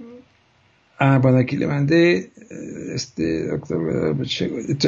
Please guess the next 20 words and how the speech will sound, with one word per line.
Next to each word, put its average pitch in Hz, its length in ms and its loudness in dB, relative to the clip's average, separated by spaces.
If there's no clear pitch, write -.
esto 143 220 2
es 123 100 4
de 123 140 0
Odyssey. 220 720 2
Est-, - 340 -6
eh, - 380 -8
ah, - 340 0
a 120 100 -6
ver, 101 180 -4
aquí 98 200 -2
está. 139 240 0
Y 143 80 0
voy 151 200 6
a 170 100 4
poner 143 280 2
el, 123 180 -2
este, - 360 -10
esta, 214 340 -2
esta 226 400 -4
tiene 220 580 2